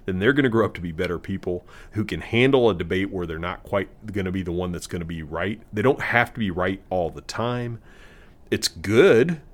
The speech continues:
to feel that way, maybe, and have competition to wanna work to where you can feel like you're doing the things that will make you a winner,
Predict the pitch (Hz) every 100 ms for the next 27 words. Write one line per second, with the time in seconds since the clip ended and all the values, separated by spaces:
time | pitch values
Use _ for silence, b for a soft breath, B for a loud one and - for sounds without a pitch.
0 | - - 90 - 117 208 190 90 80 71
1 | 78 87 87 85 90 131 107 87 85 104
2 | 110 - 123 104 - 123 147 - 104 92
3 | 95 85 117 127 - - 98 98 107 101
4 | 92 - 78 - - 151 139 110 - 87
5 | 85 117 110 98 - 107 95 80 78 80
6 | 98 180 - 104 92 82 82 76 78 73
7 | 73 117